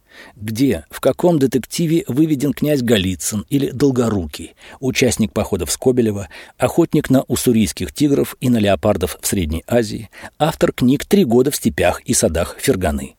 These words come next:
полковник гвардии, живущий картёжным шулерством и убийствами, самый опасный человек Москвы? Нет. Ярких преступных фигур у нас нет. Попытки создать похожие предпринимались много раз в разное время.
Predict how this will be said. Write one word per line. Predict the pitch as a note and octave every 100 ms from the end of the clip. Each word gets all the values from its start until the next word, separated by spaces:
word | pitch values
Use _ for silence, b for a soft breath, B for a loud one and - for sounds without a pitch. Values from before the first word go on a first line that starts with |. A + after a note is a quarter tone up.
| _ _ -
полковник | B2 - F3+ F#3 C#3
гвардии, | A#2+ A#2+ A2+ G#2 C3+
живущий | A2 A2 A2+ -
картёжным | A2 G#2+ - F#2+ E2 D#2+
шулерством | - B2+ G#2+ - - F#2+ -
и | G#2+
убийствами, | E2+ A2 D3+ - C#3 C3+ B2 B -
самый | - D#3 E3+ F3
опасный | - - - E2+ - G#2+
человек | G#2+ A#2+ F2+ D2+ C#2+ -
Москвы? | G#2+ - - C#2+ - _ _ _ _
Нет. | F#2 C#2+ - - _ _ B B B _
Ярких | G2+ C3 - D#3+ -
преступных | - A2 - A2 - F#2
фигур | - E2+ C#3+ F#3+ -
у | -
нас | D#2+ F#2 - - -
нет. | E2+ C2+ - _ _ _ _ _
Попытки | A#2 - F#3 - G#2
создать | A2+ G2+ A2+ G2+
похожие | G2+ - E3 D3+ F#2 D#2+
предпринимались | B2+ - E3 F3+ F#3+ F#3+ F3+
много | E3+ E3 E3 E3
раз | A#2+ -
в | G#2
разное | C3 C3+ C#3
время. | C#3+ B2+ D2+ D2